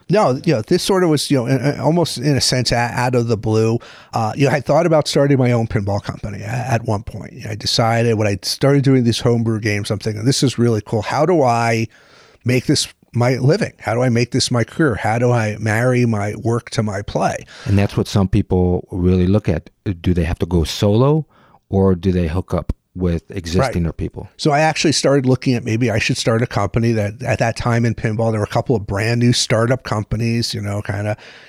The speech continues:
Speaker 1: you know, sort of the old school gar-, you know, guys in a garage kind of a thing. Uh, in fact, there was one company that crashed and burned, but their name was Skit B, which stood for Some Kids in the Basement,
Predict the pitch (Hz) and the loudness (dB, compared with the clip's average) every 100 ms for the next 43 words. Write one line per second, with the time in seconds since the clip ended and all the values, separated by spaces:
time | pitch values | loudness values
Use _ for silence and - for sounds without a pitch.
0 | - 110 - 101 101 101 104 117 - 127 | -10 -6 -2 -2 -2 0 0 -2 0 0
1 | 117 104 113 113 101 107 113 113 113 110 | 2 0 0 -2 0 0 0 -2 0 2
2 | 98 110 113 113 - 110 107 110 107 98 | 2 2 0 -2 -4 -2 -2 -2 -2 -2
3 | 101 98 113 131 - - - 110 107 113 | -2 0 -2 -6 -12 -20 -6 -4 -4 -2
4 | 110 101 120 113 117 107 - 110 117 107 | -2 -2 -2 -2 0 0 -2 -2 0 0
5 | 107 - - 113 107 123 101 101 110 113 | 0 -2 -2 0 0 -2 -2 0 0 0
6 | 101 101 107 - 107 104 110 107 104 - | -2 -4 -6 -4 -4 -2 -2 -2 -2 -2
7 | - 123 - 113 113 110 104 104 - 131 | -2 -4 -4 -2 0 0 -2 -6 -8 -6
8 | 107 - 104 - 110 - 120 107 110 101 | -6 -4 -2 -2 -2 -2 -2 0 -2 0
9 | 101 110 - - | 0 0 -2 -6